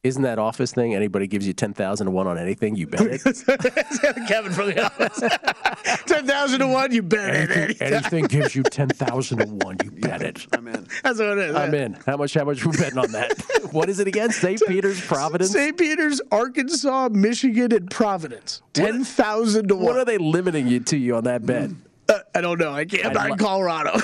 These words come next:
Speaker 2: <laughs>
Speaker 1: I'd like to wager ten American dollars
Speaker 3: Yes.
Speaker 1: on this, please.
Speaker 3: And, and I would. And,
Speaker 1: I would.
Speaker 3: and I would,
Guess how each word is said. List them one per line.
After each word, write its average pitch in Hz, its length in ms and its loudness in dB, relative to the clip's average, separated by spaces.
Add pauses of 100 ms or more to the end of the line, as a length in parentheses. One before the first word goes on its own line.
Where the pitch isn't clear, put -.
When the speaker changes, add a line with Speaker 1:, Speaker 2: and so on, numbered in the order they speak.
(220)
Speaker 2:
<laughs> 587 300 -4
Speaker 1:
I'd 110 140 -8
like 127 280 -4
to 127 120 0
wager 98 480 -2
ten 98 400 -6
American 90 500 -2
dollars 78 400 -6
Speaker 3:
Yes. - 220 -4
Speaker 1:
on - 60 -6
this, - 100 0
please. - 360 -6 (160)
Speaker 3:
And, 113 460 -6
and 120 140 -4
I 139 80 -2
would. - 240 -8 (720)
And, 139 140 -6
Speaker 1:
I 135 120 -2
would. 156 400 -2
Speaker 3:
and 131 220 -4
I 143 80 0
would, 160 260 -6